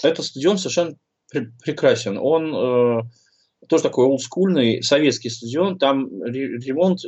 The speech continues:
капитальный не делался с советских времен. Там, например, даже нет сидений на трибунах, там деревянные лавки такие прям. Вот. И он такой весь такой корявенький, там такие вот идешь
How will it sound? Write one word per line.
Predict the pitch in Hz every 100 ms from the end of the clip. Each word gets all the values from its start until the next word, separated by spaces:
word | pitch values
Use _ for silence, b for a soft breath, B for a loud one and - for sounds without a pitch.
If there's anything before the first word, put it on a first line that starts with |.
| -
капитальный | 120 120 147 165 131
не | 120 120
делался | 143 143 - 120 113 110
с | - - - - - - - -
советских | 123 143 - -
времен. | 120 107 92
Там, | 127 156
например, | 143 131
даже | 123 131 123
нет | 139 -
сидений | - 123 175 190 117 101 92 -
на | 107 110
трибунах, | 120 117 95 -
там | 127 143 143 B B B B -
деревянные | 107 113 147 156 127
лавки | 110 - 95 92 92
такие | - 104 - 98
прям. | 101 90 90 _ _ _ _
Вот. | - 98 98 110 104 - _ b b b b b -
И |
он | 143
такой | 180 180
весь | 180
такой | - 180
корявенький, | 180 165 170 175 165 143 131 123 117
там | 135
такие | 147 143 160 151 135
вот | 135
идешь | 139 147 160